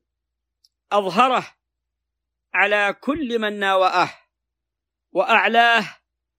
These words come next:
رحمه الله تبارك وتعالى على كل من عاداه ورفعه وأظهره، وكل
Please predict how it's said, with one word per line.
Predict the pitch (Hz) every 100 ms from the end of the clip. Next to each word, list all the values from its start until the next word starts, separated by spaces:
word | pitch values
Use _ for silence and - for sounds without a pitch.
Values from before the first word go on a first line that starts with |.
| _ _ _
رحمه | - 147 220 220 208 208
الله | 208 214 202 202
تبارك | 208 190 214 220 208 202
وتعالى | 202 190 190 175 196 214 220
على | 202 202 220 220
كل | 214 302 302 294
من | 262
عاداه | 220 226 226 220 220 143 - _ _ _ _ _ _ _ _ -
ورفعه | 185 240 214 233 240 240 262 262 220 _ _ _ _ _ _
وأظهره، | 175 196 220 196 233 277 294 220 - _ _ _ _ _ _ _ _
وكل | - 196 - 277 247 -